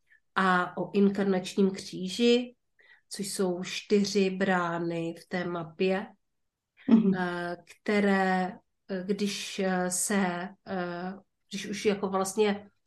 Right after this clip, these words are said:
Speaker 1: jsme v té strategii, tak, eh, se může začít taky naplňovat tady ten, tento náš vlastně účel, záměr,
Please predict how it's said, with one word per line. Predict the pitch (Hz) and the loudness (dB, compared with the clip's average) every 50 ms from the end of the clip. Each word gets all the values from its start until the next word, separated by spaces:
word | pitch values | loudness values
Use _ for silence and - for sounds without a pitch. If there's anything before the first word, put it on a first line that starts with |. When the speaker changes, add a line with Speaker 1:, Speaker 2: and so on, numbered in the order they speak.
| - - - - | -20 -20 -16 -10
Speaker 1:
jsme | - - - 233 214 | -6 0 2 2 2
v | 208 - | 2 0
té | - - 226 220 | 0 0 0 2
strategii, | 226 - - 208 185 175 175 - - 233 240 240 226 233 247 247 247 247 247 247 254 - _ _ | 0 -2 -2 0 0 0 -2 -2 -2 -2 -2 -2 -2 -2 0 2 2 2 2 0 -2 -8 _ _
tak, | - 190 196 - - 202 | -12 -12 -10 -8 -4 -2
eh, | 190 185 185 185 185 180 180 180 175 180 175 175 175 - - _ _ _ _ _ _ _ _ - | 0 0 2 0 0 0 -2 -2 -4 -4 -6 -8 -10 -14 -18 _ _ _ _ _ _ _ _ -12
se | - - - 214 202 196 | -10 -8 -4 -2 0 2
může | 196 196 185 185 185 208 196 | 2 2 2 2 0 0 -2
začít | - 190 175 - - 214 202 - - | -2 -4 -6 -6 -6 -8 -8 -8 -6
taky | - 190 190 - 202 | -6 -4 0 0 2
naplňovat | 196 185 175 - - 208 208 202 202 196 185 196 190 190 - | 2 2 0 2 2 2 4 6 4 4 4 2 2 0 -2
tady | - 190 185 185 | -4 -4 -4 -4
ten, | 180 185 190 185 185 190 185 190 - - - - - - _ - | -2 -2 -2 0 0 0 -2 -4 -10 -18 -20 -20 -20 -20 _ 0
tento | - 208 202 196 196 214 | 4 4 6 6 6 4
náš | 196 196 185 180 180 175 175 180 180 - - | 4 4 4 4 4 2 0 -2 -4 -6 -8
vlastně | 196 190 190 185 185 - - - 208 196 185 185 185 - - - | -6 -6 -6 -6 -6 -6 -2 2 4 4 4 4 0 -2 -6 -4
účel, | 262 254 240 240 - - - - 202 185 185 180 180 185 185 190 185 | 0 0 0 0 0 0 0 2 4 6 6 6 6 6 4 4 2
záměr, | 190 202 202 190 190 190 190 202 202 190 190 185 180 175 175 175 190 196 196 | 2 2 2 2 2 2 4 4 6 6 6 4 2 2 0 0 -2 -2 -4